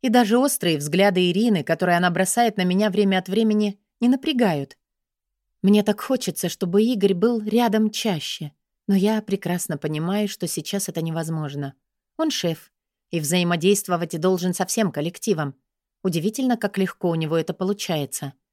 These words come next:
Сотрудники не чувствуют себя скованно или напряжённо. Во время работы субординация соблюдается неукоснительно,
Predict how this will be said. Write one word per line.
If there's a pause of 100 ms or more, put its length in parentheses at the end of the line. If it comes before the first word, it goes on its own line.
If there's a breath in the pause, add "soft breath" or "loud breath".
(240)
Сотрудники
не
чувствуют
себя
скованно
или
напряжённо. (460)
Во
время
работы
субординация
соблюдается
неукоснительно,